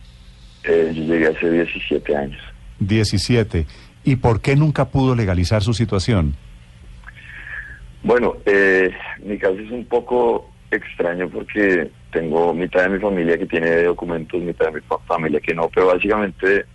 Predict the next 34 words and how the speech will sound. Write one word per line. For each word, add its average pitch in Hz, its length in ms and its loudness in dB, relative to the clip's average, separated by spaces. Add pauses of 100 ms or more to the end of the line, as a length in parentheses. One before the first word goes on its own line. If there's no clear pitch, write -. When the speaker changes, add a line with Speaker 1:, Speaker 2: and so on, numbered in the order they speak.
(540)
Speaker 1:
por 101 140 -4
cosas 85 360 -4
de, 92 320 2
de 78 180 -2
leyes 76 260 0
migratorias 80 600 0
no 82 180 0
puede 90 260 0
calificar 78 600 -4 (160)
por - 240 -4 (180)
el, 69 360 -2 (160)
el, - 640 -8
el, 73 100 -2
digamos, 69 360 -4
el, 76 200 0
el 67 400 -2 (480)
camino, 82 440 2
pues, 87 300 2
de, 82 320 2
de, 76 460 -2 (220)
eh, 69 280 -2 (120)
ser 71 340 2 (300)
hijo 87 280 0
de 82 120 0
un 82 80 -4
ciudadano, 87 580 0
porque 73 440 -6 (520)
cuando 78 280 0
mi 78 120 0
madre 78 580 2
se 98 100 -8
volvió 78 260 -4
ciudadana, 80 520 0
pues, - 180 -20